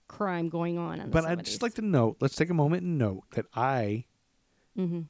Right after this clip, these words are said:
Speaker 2: told you about a murder that you didn't know about, a somewhat famous murder.
Speaker 1: Okay, we'll take a note.
Speaker 2: Um, at that same homecoming game,
Speaker 1: Mm-hmm.
Speaker 2: the Houston Cougars set a modern-day record for running up the score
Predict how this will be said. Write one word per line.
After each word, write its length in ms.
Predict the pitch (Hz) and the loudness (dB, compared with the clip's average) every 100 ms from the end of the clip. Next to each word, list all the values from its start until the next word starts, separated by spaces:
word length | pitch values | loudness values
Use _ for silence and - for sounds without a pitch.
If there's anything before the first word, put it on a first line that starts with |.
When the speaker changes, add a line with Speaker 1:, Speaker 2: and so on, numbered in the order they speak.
| - | -4
Speaker 2:
told 280 | 131 127 131 | 2 2 0
you 540 | 143 160 101 95 127 - | 0 2 2 0 -6 -6
about 220 | 113 117 | -2 -2
a 40 | 120 | -2
murder 440 | 101 78 82 92 _ - | -8 -10 -14 -16 _ -14
that 80 | - | -8
you 140 | 101 | -6
didn't 200 | 101 92 | -6 -12
know 140 | 85 71 | -14 -14
about, 360 | 80 80 82 _ _ 302 - | -14 -14 -16 _ _ -20 -16
a 40 | |
somewhat 340 | - 98 90 - | -12 -12 -12 -12
famous 340 | - 170 - | -14 -12 -4
murder. 180 | 233 277 | -2 -2
Speaker 1:
Okay, 260 | 254 254 262 | -4 -6 -4
we'll 100 | 240 | -6
take 240 | - 269 277 | -6 -8 -6
a 20 | |
note. 260 | 262 202 - _ - - - _ _ _ _ _ | -4 -4 -8 _ -20 -20 -20 _ _ _ _ _
Speaker 2:
Um, 420 | 120 113 107 107 - _ _ _ _ _ _ _ _ _ _ - | -2 0 0 -4 -10 _ _ _ _ _ _ _ _ _ _ 0
at 160 | 143 - | 2 2
that 180 | 131 | 2
same 180 | - 135 | 4 4
homecoming 540 | 117 139 151 156 160 151 | 4 2 4 2 2 2
game, 320 | 147 165 180 - | 2 0 -2 -6
Speaker 1:
Mm-hmm. 260 | 196 185 190 | -6 -4 -2
Speaker 2:
the 120 | 123 120 | -2 0
Houston 560 | - 165 - 147 127 | 2 0 2 0 -2
Cougars 840 | - - 196 147 101 127 - - - _ _ _ _ _ | -2 4 4 4 0 -4 -10 -14 -20 _ _ _ _ _
set 340 | - - 139 117 | -8 0 2 2
a 80 | 110 | -4
modern-day 720 | 113 117 131 160 151 135 139 | -2 -2 2 2 4 4 4
record 560 | 113 123 - 90 80 - _ | 4 0 0 -8 -12 -20 _
for 180 | 107 101 | -8 0
running 340 | 113 120 123 | 2 2 2
up 140 | 120 | -2
the 100 | - | -6
score 560 | - - 117 120 156 | -8 -4 0 0 -2